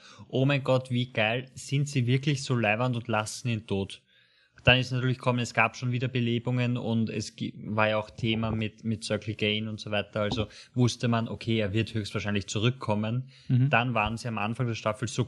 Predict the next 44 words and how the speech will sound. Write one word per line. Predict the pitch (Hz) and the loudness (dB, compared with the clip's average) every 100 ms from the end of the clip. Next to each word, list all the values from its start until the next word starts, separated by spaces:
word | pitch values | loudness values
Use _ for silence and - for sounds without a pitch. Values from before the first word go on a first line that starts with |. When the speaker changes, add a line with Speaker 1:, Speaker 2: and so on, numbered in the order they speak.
| - | 2
Speaker 1:
cool | 143 | 2
und | 139 117 | 2 2
haben | 117 | 0
gesagt, | - 110 110 | -2 -2 -2
okay, | 127 | 0
machen | 117 110 117 | 0 0 -2
wir | |
in | 107 | -6
der | |
zweiten | 101 107 98 107 | -4 -2 -2 -4
Folge, | - 113 131 139 107 | -2 0 2 0 0
weil | 104 101 101 _ _ _ _ _ _ | 0 0 -4 _ _ _ _ _ _
was | 110 104 | 0 0
soll's? | - 120 143 - - _ _ _ _ _ - - | 2 0 0 -8 -14 _ _ _ _ _ -8 2
Ihr | 113 | 4
wisst | 117 - - | 4 2 -4
es | 113 | -2
sowieso | 110 107 113 117 | 0 0 2 4
alle. | 127 139 143 - - - - _ _ _ _ _ | 4 0 -4 -12 -20 -20 -20 _ _ _ _ _
Und | - 135 - | 2 2 4
dann | 120 135 151 - _ _ _ _ _ _ | 2 2 -4 -12 _ _ _ _ _ _
ist | - 143 - | 0 0 2
nicht | 147 - | 0 2
weitergegangen | 127 127 127 - 107 104 | 0 2 0 0 -2 -2
irgendwie. | 104 101 98 101 | -2 -4 -4 0
Dann | 110 117 | 2 2
ist | 120 123 | 0 -2
es | 120 | 0
einfach | 117 117 123 | 2 2 -2
zum, | - 131 123 113 | 0 0 2 0
zum, | 120 117 113 110 | 0 0 -2 -4
zum, | 117 113 110 | -4 -4 -2
wir | 110 | 2
müssen | 117 120 - 127 | 4 2 2 0
jetzt | 117 110 - | 2 0 -2
King | 131 127 | 2 2
in | 117 | 2
the | |
North | 113 107 120 127 | 0 0 0 -2
spielen | - - 120 | -4 0 0
und | 117 113 | 0 -2
jetzt | 107 - - | -4 -8 -2
quasi | 113 107 113 | 0 2 0
wieder, | 110 117 113 110 | -2 0 -2 -2